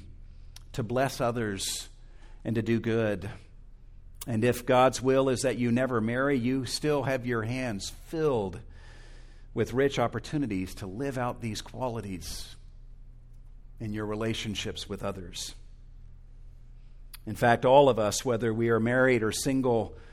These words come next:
men or women, young or old, we all have wonderful opportunities to be winsome influences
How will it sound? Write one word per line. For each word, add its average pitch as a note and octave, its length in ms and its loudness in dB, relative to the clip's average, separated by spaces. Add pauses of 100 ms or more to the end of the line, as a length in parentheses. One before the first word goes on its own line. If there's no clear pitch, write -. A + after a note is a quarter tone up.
(240)
men B2+ 220 6
or B2+ 100 6
women, B2+ 400 4
young B2 220 2
or A2+ 120 2
old, A#2+ 420 2
we A2+ 180 0
all C#3 340 8
have A2+ 240 0
wonderful C3+ 440 0
opportunities A2 760 0
to A#2 100 -6
be G#2+ 160 0
winsome A#2+ 460 -2
influences G#2+ 840 -4